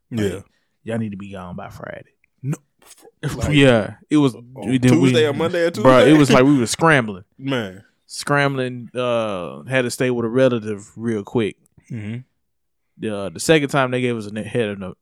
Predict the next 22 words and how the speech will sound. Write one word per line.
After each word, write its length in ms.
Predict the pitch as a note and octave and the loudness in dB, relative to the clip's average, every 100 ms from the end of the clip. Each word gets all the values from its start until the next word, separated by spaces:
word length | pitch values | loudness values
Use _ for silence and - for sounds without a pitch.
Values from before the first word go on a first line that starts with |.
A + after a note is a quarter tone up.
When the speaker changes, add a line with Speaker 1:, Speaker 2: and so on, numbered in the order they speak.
| - | -8
Speaker 1:
uh, 360 | A2 G2+ E2 - | -6 -6 -8 -12
enough 300 | - G#2 G2 | -14 -14 -14
notice. 600 | G2 F#2 F#2 - _ _ _ _ | -12 -14 -14 -16 _ _ _ _
But 100 | G#2+ | -6
Speaker 2:
Yeah. 140 | A#2 A2+ | -2 -4
Speaker 1:
yeah. 160 | F#2+ - _ _ _ _ _ _ _ _ _ _ | -4 -14 _ _ _ _ _ _ _ _ _ _
Speaker 2:
I 40 | - | -18
feel 200 | - F#2 | -14 -12
that. 220 | F#2 G2+ _ _ G2+ | -12 -14 _ _ -8
So, 180 | B2 | -6
Speaker 1:
Yeah. 100 | A2 F2+ _ | -6 -8 _
Speaker 2:
so 220 | - C#3+ | -12 -10
get 280 | C3 C#3 F3 | -8 -10 -12
to, 340 | - E3+ C#3+ - | -8 -6 -6 -6
um, 720 | C3 C#3+ C3 B2+ B2 A#2 A#2 _ _ _ _ _ _ _ _ _ _ _ _ _ | -6 -6 -6 -6 -8 -12 -14 _ _ _ _ _ _ _ _ _ _ _ _ _
Speaker 1:
The 120 | C#3 | -2
Speaker 2:
how 120 | D#3+ E3 | 2 2
you 160 | E3+ | 2
save. 340 | - D3+ A#2+ G2+ | -2 -4 -4 -4
How 120 | C#3 | -8
you 120 | D#3 | -8
s-, 160 | C3+ | -12